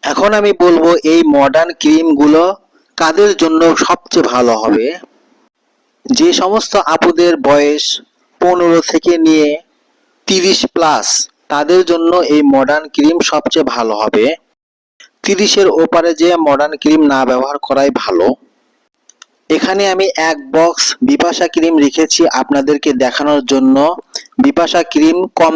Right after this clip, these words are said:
দামের মধ্যে সবচেয়ে ভালো ক্রিম, এটার দাম মাত্র বিশ টাকা করে। আর এই বিপাশা ক্রিম ব্যবহার করলেও মুখ ফর্সা হয়, ছোটখাটো দাগ এগুলোও চলে যায়। আর এখন আমি বলবো এই বিপাশা ক্রিম কাদের জন্য সবচেয়ে ভালো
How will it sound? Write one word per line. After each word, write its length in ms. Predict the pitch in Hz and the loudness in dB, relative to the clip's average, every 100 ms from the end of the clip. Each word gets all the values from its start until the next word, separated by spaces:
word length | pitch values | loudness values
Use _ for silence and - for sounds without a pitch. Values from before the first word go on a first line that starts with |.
| 151 | 0
দামের 260 | 147 147 143 | 0 0 0
মধ্যে 220 | 143 147 165 - | -2 0 -2 -2
সবচেয়ে 440 | 170 170 - 160 - | -4 -4 -2 -2 -2
ভালো 200 | 131 131 123 | -2 -4 -2
ক্রিম, 260 | 123 110 92 117 _ - 123 | -2 0 -2 -6 _ -6 -4
এটার 200 | 160 139 147 | -2 -4 -4
দাম 140 | 143 139 | -2 0
মাত্র 260 | 156 - - 143 | -2 -4 -4 -2
বিশ 140 | 127 131 - | -2 -4 -4
টাকা 180 | 123 110 | -4 -2
করে। 200 | 98 92 131 - _ _ _ _ _ - _ _ _ - 139 | -2 -2 -4 -10 _ _ _ _ _ -20 _ _ _ -6 -4
আর 80 | 143 - | -2 0
এই 80 | 156 165 | 2 2
বিপাশা 340 | 151 190 185 180 170 | 0 -4 -4 -4 -2
ক্রিম 200 | 180 175 160 | 0 2 2
ব্যবহার 320 | 156 156 170 - | 0 0 -4 -2
করলেও 320 | 160 156 175 175 | 0 0 0 0
মুখ 120 | 156 156 - | -2 -2 -2
ফর্সা 380 | 143 139 - 156 156 | -4 -4 -2 -2 0
হয়, 220 | 165 180 175 | -2 -2 -4
ছোটখাটো 500 | 160 147 143 147 139 135 127 | -4 -2 -4 -4 -4 -4 -2
দাগ 200 | 131 139 - 147 | -4 -4 -4 -2
এগুলোও 280 | 135 151 160 151 | 0 2 0 0
চলে 180 | 117 98 | -2 -2
যায়। 200 | 98 101 135 - - - - 120 | -4 -2 -4 -6 -18 -18 -8 -6
আর 80 | 131 | -4
এখন 180 | 135 - 180 | -4 -2 0
আমি 120 | 180 165 | 0 2
বলবো 200 | 156 151 156 | 2 2 2
এই 60 | 147 135 | 0 -2
বিপাশা 340 | 147 180 175 156 | -2 0 -2 -2
ক্রিম 220 | 151 151 147 123 | 0 0 0 -2
কাদের 280 | 143 175 180 | -2 0 0
জন্য 160 | 156 151 139 - | 0 0 -2 -2
সবচেয়ে 380 | 170 - 156 127 | -4 -2 -2 -2
ভালো 180 | 117 | -2